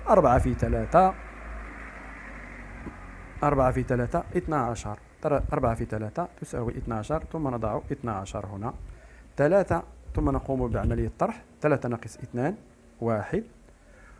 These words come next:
وواحد ناقص واحد، صفر. إذن الخارج هو أربعة عشر والباقي هو واحد. المقسوم هو ثلاثة وأربعون، المقسوم عليه ثلاثة، الخارج أربعة عشر،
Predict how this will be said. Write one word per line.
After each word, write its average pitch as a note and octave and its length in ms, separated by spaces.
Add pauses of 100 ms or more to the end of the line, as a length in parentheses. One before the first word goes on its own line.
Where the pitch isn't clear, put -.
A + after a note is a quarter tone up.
(140)
وواحد C#3 420
ناقص A#2 340
واحد، B2 300 (720)
صفر. - 420 (380)
إذن C3 360 (1400)
الخارج C3+ 680
هو C#3+ 200
أربعة G#2+ 420
عشر D3 420 (120)
والباقي C#3 460
هو D3 260 (420)
واحد. C3 360 (560)
المقسوم C#3+ 840
هو B2 220
ثلاثة A#2 300
وأربعون، A2 680 (240)
المقسوم C3+ 420
عليه A2+ 200
ثلاثة، G#2 500 (340)
الخارج B2 540
أربعة A2 320
عشر، B2+ 420